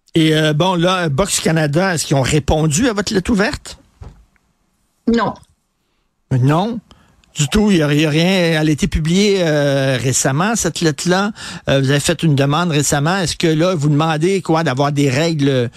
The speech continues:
Speaker 1: des règles justes, là, qu'il y a, qu'il y a, qu'il y a, qu'il y a des règles, qu'on prend, qu'on prenne ça en considération, puis qu'on, on met pas, euh, la sécurité, euh, des femmes biologiques en jeu ? Puis ils ont pas répondu encore ?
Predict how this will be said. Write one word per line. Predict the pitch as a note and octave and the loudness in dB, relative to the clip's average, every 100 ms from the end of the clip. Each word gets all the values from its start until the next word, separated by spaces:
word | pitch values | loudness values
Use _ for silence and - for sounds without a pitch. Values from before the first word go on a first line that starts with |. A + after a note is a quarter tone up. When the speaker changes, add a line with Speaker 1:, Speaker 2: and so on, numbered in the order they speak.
| - - - | -16 -8 -2
Speaker 1:
des | C#3 | 0
règles | D#3+ F3 C3+ | 0 0 0
justes, | A#2+ G3 A#3+ F3 | 0 0 -2 -2
là, | |
qu'il | D3+ D3+ | 0 0
y | |
a, | C3 | 0
qu'il | C#3 | -2
y | |
a, | |
qu'il | B2+ C#3 | 0 -2
y | |
a, | B2+ - C3 C3+ | 0 -2 -2 -2
qu'il | C#3 B2+ | -2 0
y | |
a | |
des | C#3 | 0
règles, | C#3+ F#3+ | 0 -2
qu'on | E3 C#3 | -2 -2
prend, | C#3+ C#3+ | 0 -2
qu'on | C#3 | -2
prenne | C3 D#3 C#3 | -2 -2 0
ça | G3 | -2
en | |
considération, | F#3+ D#3+ D#3 D3 C3 A#2+ F#3+ | -2 -4 0 0 0 0 -2
puis | G#3 | -2
qu'on, | - C3+ A2+ - - - - | 0 0 -2 -6 -16 -18 -2
on | B2+ | 0
met | C3+ C3+ | 2 0
pas, | - F3+ F#3 | 0 0 0
euh, | D3+ C3+ C3 | 0 0 2
la | B2 | 0
sécurité, | - C#3+ D3+ - - E3+ F3 C3+ | 0 -2 -2 -4 0 0 0 0
euh, | B2 | 0
des | A#2 B2+ B2+ B2+ A#2+ | 0 2 2 2 0
femmes | - D#3+ E3 D3 C3 | -2 -2 -2 -2 -4
biologiques | B2 B2+ B2+ B2 B2 E3 | -2 0 2 2 0 0
en | C#3 A#2 | 0 -2
jeu ? | A2+ D3+ D3 - _ - - - - | 0 0 -2 -6 _ -20 -20 -20 -6
Puis | C3 | 0
ils | A#2+ | 0
ont | A#2 | 2
pas | E3 | 0
répondu | D#3+ D3 C#3+ C3 | 0 0 0 2
encore ? | E3 C#3 D3+ E3 | 0 0 -2 -2